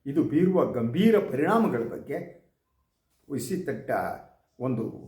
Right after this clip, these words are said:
ಸಂಶೋಧನೆ ನಡೀಬೇಕು ಅಂತ. ಮಾನಸಿಕವಾಗಿ ಇದು ಯಾವ ರೀತಿ ಪರಿಣಾಮ ಬೀರುತ್ತೆ, ಏನು, ಏನಾಗಿದೆ, ಅದಕ್ಕೆ ಕರ್ನಾಟಕದಾದ್ಯಂತ ಈ ಕಾರ್ಯಕ್ರಮವನ್ನು ಯಾರು ನೋಡ್ತಾರೆ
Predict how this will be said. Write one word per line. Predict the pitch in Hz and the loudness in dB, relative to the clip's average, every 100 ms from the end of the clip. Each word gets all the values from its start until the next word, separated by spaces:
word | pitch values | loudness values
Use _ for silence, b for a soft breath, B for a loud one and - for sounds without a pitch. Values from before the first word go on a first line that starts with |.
| 90 - - - | -16 -18 -18 -4
ಸಂಶೋಧನೆ | 156 220 - 220 185 156 120 | 2 4 6 6 6 4 0
ನಡೀಬೇಕು | 110 - - - | -4 -8 -14 -18
ಅಂತ. | - - | -20 -18
ಮಾನಸಿಕವಾಗಿ | 90 117 165 - 190 170 151 151 | -8 -6 -2 0 2 4 4 4
ಇದು | 117 | 0
ಯಾವ | 113 107 | 0 0
ರೀತಿ | - 117 | -4 -8
ಪರಿಣಾಮ | 104 104 101 | -10 -10 -10
ಬೀರುತ್ತೆ, | 95 92 - _ _ _ _ _ 123 | -12 -16 -18 _ _ _ _ _ 0
ಏನು, | 147 131 | 2 2
ಏನಾಗಿದೆ, | 127 117 117 107 - - - _ _ _ _ _ _ _ - | -2 -6 -8 -8 -14 -20 -20 _ _ _ _ _ _ _ -6
ಅದಕ್ಕೆ | 147 151 | -4 0
ಕರ್ನಾಟಕದಾದ್ಯಂತ | 139 170 180 180 165 160 156 | 4 4 4 4 4 2 0
ಈ | 165 - | -2 0
ಕಾರ್ಯಕ್ರಮವನ್ನು | 135 139 160 151 143 139 | 0 0 -2 0 0 0
ಯಾರು | 113 113 113 | 0 0 0
ನೋಡ್ತಾರೆ | 110 147 190 139 90 90 92 | 0 0 0 -4 -8 -10 -16